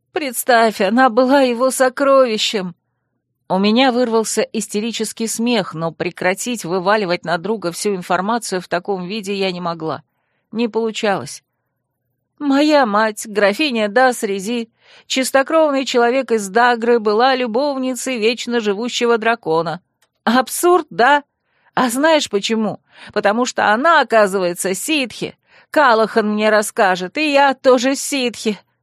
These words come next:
Внезапно!» Я развела руками и отвернулась к тёмному лесу, чтобы не видеть отшатнувшегося Дара. Он явно был, если не в шоке, то в чём-то близком к этому. «Знаешь»,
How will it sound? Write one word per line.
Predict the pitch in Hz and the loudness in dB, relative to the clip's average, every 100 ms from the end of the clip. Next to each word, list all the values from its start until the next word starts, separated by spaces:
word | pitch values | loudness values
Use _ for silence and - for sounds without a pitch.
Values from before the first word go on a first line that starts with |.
| _ | _
Внезапно!» | 226 254 254 247 233 196 190 196 180 - _ _ _ _ _ _ _ 165 | 0 2 2 2 4 2 0 -4 -10 -10 _ _ _ _ _ _ _ -2
Я | 208 247 | 0 2
развела | 240 220 254 254 233 | 2 0 2 4 2
руками | 220 - 262 254 196 | 0 0 2 2 0
и | |
отвернулась | 185 180 196 233 226 208 | -4 -4 -4 -2 -4 -6
к | - | -4
тёмному | 233 220 196 196 | -2 -2 -2 -4
лесу, | 208 240 - 190 | -4 -6 -6 -8
чтобы | - 196 185 | -6 -4 -4
не | 185 190 | -4 -4
видеть | 240 202 202 - | -6 -4 -6 -4
отшатнувшегося | 190 202 - 196 190 202 - 175 180 185 | -4 -2 -4 -6 -6 -8 -6 -6 -4 -6
Дара. | 175 160 151 127 - _ _ _ _ _ _ - | -4 0 0 -2 -14 _ _ _ _ _ _ -2
Он | 208 | 0
явно | 226 277 277 220 190 | 2 4 4 2 0
был, | 220 226 | -2 0
если | 202 226 - 214 | -2 -2 -2 -4
не | 208 | -4
в | 196 | -8
шоке, | - 277 294 - - _ _ _ _ - | -8 -6 -6 -8 -16 _ _ _ _ -2
то | 202 202 | 0 0
в | 196 | -2
чём-то | - 254 233 220 | 0 0 2 -2
близком | 208 247 240 - 160 | -2 -4 -4 -6 -8
к | - | -4
этому. | 214 - 135 - _ _ _ _ _ _ _ | -4 -4 -10 -12 _ _ _ _ _ _ _
«Знаешь», | 254 247 294 311 247 180 - | -6 0 4 4 2 0 -6